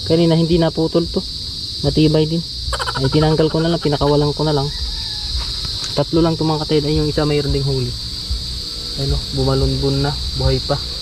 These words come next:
So, tanggalin ko lang to. Yan. Tanggalin ko lang isa na yan para maano natin. Makuha na.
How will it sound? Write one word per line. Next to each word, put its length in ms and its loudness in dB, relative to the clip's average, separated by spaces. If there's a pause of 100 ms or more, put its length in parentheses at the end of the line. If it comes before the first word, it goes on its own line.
(180)
So, 380 4 (100)
tanggalin 320 2
ko 80 -2
lang 160 0
to. 160 -2 (1800)
Yan. 320 4 (640)
Tanggalin 320 2
ko 80 -2
lang 160 2
isa 160 -2
na 80 2
yan 160 0
para 560 -2 (1300)
maano 400 0
natin. 320 0 (1300)
Makuha 480 2
na. 80 -2